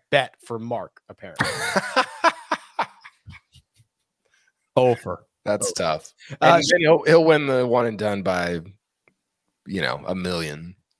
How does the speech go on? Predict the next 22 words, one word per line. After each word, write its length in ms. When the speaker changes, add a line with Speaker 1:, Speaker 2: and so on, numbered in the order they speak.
Speaker 1:
Yeah. 200
And 140
if 100
that 200
wasn't 260
good 160
enough, 240
K 160
P, 300
you 120
tacked 280
Speaker 3:
Oh. 60
Speaker 1:
on 80
the 120
best 220
bet 140
as 120
well, 160
Cam 240
Davis 300
top 160
twenty. 260